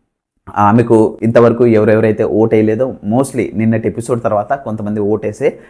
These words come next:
అవకాశాలు చాలా ఎక్కువ ఉన్నాయి. ఆ, దాలియాకు కూడా ఓటు అప్పీల్ వచ్చింది, ఎందుకంటే శ్రియా టీంలో, శ్రియా టీం విన్నర్ అయింది కదా, దాలియా, మనీష్ వాళ్ళు ఏదో టీంలో ఉన్నారు, దాలియాకు చెప్పినారు. దాలియా కూడా మంచిగానే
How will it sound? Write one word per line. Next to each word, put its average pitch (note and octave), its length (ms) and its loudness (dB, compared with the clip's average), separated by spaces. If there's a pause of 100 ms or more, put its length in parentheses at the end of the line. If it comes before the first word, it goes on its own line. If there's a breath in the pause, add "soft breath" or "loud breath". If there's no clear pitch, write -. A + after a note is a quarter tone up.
(140 loud breath)
అవకాశాలు G#2+ 540 0 (160)
చాలా G2+ 160 4
ఎక్కువ G2 220 -2
ఉన్నాయి. E2+ 240 -4 (400 soft breath)
ఆ, A2+ 680 4
దాలియాకు B2 480 4
కూడా C#3 160 2
ఓటు B2+ 220 4
అప్పీల్ B2 220 0
వచ్చింది, A2+ 320 -2
ఎందుకంటే A2 680 0
శ్రియా A#2 220 0
టీంలో, A2 480 -2 (120)
శ్రియా B2 300 4
టీం A#2+ 200 0
విన్నర్ A2+ 220 0
అయింది G2+ 180 -2
కదా, G#2 220 -4
దాలియా, A2+ 320 2
మనీష్ A2 340 -4
వాళ్ళు G2+ 180 0
ఏదో F#2+ 80 0
టీంలో G#2+ 300 -6
ఉన్నారు, G2+ 380 -6
దాలియాకు G#2 560 2
చెప్పినారు. G2+ 560 -8
దాలియా A#2 360 2
కూడా A2+ 140 2
మంచిగానే G#2+ 500 -4